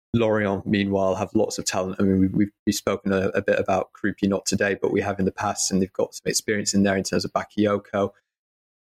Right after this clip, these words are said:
But it's just not kind of, it's not coming together. And I think they'll be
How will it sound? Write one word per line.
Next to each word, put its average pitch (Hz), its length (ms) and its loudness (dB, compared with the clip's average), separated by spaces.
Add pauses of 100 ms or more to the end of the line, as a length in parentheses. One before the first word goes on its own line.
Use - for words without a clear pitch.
(300)
But 107 180 -2 (180)
it's - 180 -2
just - 240 -4
not 101 220 0 (100)
kind 92 140 -2
of, 87 100 -4 (100)
it's 87 200 -6
not - 160 -6
coming - 120 0
together. 90 400 -4 (160)
And 98 140 -2
I 98 60 -4
think 104 240 -6
they'll 95 160 2
be 92 260 0